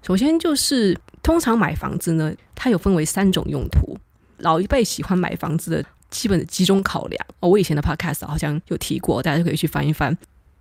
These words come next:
买房子通常是有三种用途，这一套理论大家可以听一听。就是可能是鸡，鸡会生蛋，然后也有可能是猪，猪长大了可以卖成猪肉，也有可能是什么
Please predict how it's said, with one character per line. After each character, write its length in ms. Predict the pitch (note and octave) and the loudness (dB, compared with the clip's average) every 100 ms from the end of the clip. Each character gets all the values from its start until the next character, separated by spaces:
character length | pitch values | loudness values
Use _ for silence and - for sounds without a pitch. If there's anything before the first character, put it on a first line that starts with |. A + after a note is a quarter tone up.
| _ _ - | _ _ 0
买 220 | F#3+ F3 | 2 2
房 240 | F3+ G#3 | 2 0
子 180 | A#3+ B3+ | 0 -2
通 200 | - G#3+ | 0 2
常 160 | F#3 E3+ | 2 0
是 140 | - | 0
有 40 | C#3+ | -2
三 220 | E3 E3 | 2 2
种 100 | D3 | 2
用 140 | C#3+ | -2
途， 100 | - - | -4 -2
这 120 | A#3+ | 2
一 80 | F3 | 2
套 180 | F#3+ C#3+ | 0 -4
理 160 | C#3 - | -4 -2
论 180 | D#3 - - - | -4 -4 -14 -8
大 120 | F3+ | -4
家 80 | E3+ | -2
可 60 | |
以 60 | - | -2
听 220 | - D#3+ | 0 0
一 40 | D#3+ | 0
听。 260 | D#3+ C#3 - - - | -2 -4 -6 -14 -6
就 140 | A#3+ | 0
是 180 | A#3+ A3+ | 2 2
可 260 | F3 F#3 D3 | 2 0 2
能 200 | C#3+ D3 | 0 0
是 300 | - B3 D3+ - _ _ _ - | 0 0 -2 -6 _ _ _ -4
鸡， 420 | - B3 B3+ C4 - - | 0 2 2 0 -8 -6
鸡 260 | - B3+ | 4 4
会 240 | C4 B3 E3 | 6 4 2
生 260 | F3 D#3+ D#3+ | 0 -2 0
蛋， 160 | E3+ - _ - | -2 -4 _ -4
然 120 | G#3+ | 0
后 120 | D4 | 2
也 100 | B3 | 2
有 100 | B3+ | 2
可 220 | B3 E3+ | 0 -2
能 180 | C#3 C#3 | -2 -4
是 360 | - - E3 F3 _ _ _ | -4 -2 -2 -2 _ _ _
猪， 400 | - C4 C4+ C#4 - - _ | 0 4 4 4 0 -8 _
猪 240 | - C4 C4+ | 0 2 2
长 240 | E3 C3+ | 0 -2
大 300 | A3 A#3 C3+ | 0 2 2
了 180 | A#2+ - - _ _ | 0 -6 -16 _ _
可 160 | - G#3 | -2 0
以 160 | F#3 | 0
卖 320 | - G#3+ G3 D3+ | 0 0 0 -2
成 260 | - D#3 - | -4 -4 0
猪 240 | G3+ G3+ | 0 2
肉， 200 | G#3+ - _ - - | 2 0 _ -10 -2
也 180 | A3+ | 2
有 160 | C#4 C#4 | 4 2
可 180 | - D#3 | 0 -2
能 200 | C#3 C#3 | -2 -4
是 200 | - D#3+ | -2 -4
什 140 | G#2+ | -4
么 180 | E2+ | -8